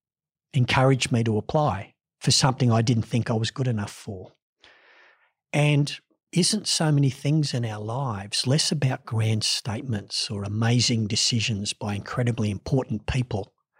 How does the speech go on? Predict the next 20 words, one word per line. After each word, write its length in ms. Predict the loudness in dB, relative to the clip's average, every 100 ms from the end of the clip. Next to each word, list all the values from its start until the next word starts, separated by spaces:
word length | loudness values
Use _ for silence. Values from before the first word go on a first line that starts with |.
| _ -2
at 80 | -2
high 220 | 2 0
levels? 480 | 0 -6 -10 -12 -20 -20 -20 -20 -20 -20 -20 _ _ 0
And 200 | 0 0 2
really, 560 | 6 6 6 2 -2 _ _ _ _ -8
for 140 | -4
all 260 | 4 6 6
of 100 | 6
us, 220 | 2 4
and 80 | 4
I'm 80 | 4
talking 400 | 4 4 4 6
to 80 |
you 100 | 6 6
all 180 | 6
now 260 | 6 6 6
as 140 | 4
humans, 640 | 4 4 4 2 -2 -12 -12 _ _ _ _ _ 0
as 160 | 0
people, 600 | 4 2 4 2 0 -2